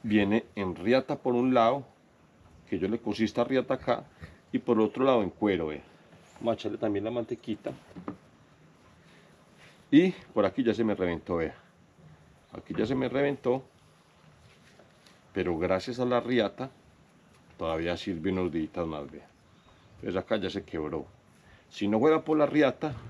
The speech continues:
ya esta barbadita ya no sirve. Porque ya se reventó el cuero.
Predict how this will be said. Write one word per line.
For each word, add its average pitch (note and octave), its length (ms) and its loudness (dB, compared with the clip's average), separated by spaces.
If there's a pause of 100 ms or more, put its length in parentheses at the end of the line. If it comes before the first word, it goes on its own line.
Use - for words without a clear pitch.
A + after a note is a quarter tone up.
(760)
ya G2 260 2
esta B2 200 0
barbadita G2+ 540 2
ya F2 100 -4
no G2 100 -2
sirve. F#2+ 380 -2 (1300)
Porque F2 260 -6
ya E2 80 -4
se D#2 140 -4
reventó E2+ 340 -2
el D#2 60 -8
cuero. G2 340 -2